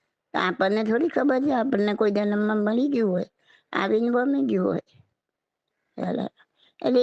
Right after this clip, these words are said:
એ બધું આપણે વિચાર કરવાનો જ નથી, એ બધું કેવડી ગમ્ય છે, એ કેવડી જોઈ શકે, એ બ-, બીજા તો કોઈ જોઈ નથી શકવાના.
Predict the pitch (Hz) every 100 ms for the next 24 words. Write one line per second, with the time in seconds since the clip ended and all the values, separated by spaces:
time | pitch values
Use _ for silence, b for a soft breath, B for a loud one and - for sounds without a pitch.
0 | 254 233 247 247 247 240 233 240 233 226
1 | - 240 262 240 233 226 220 202 196 202
2 | 208 208 214 208 220 220 214 220 202 196
3 | 196 185 185 - - _ _ _ _ -
4 | 226 226 233 226 233 214 220 208 196 -
5 | 175 175 - _ _ _ - 214 214 220
6 | 214 214 220 226 220 220 214 220 220 196
7 | - 180 - 170 208 95